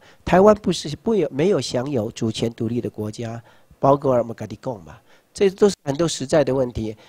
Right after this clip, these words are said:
那希拉蕊嘛，同款的，<clears throat> 我们嘛是有伫讲啊，台湾人无法度，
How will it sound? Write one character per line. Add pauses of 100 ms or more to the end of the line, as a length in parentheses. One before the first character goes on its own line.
(180)
那
希
拉
蕊
嘛，
同
款
的， (220)
<clears throat>
我
们
嘛
是
有
伫
讲
啊， (420)
台
湾
人
无
法
度，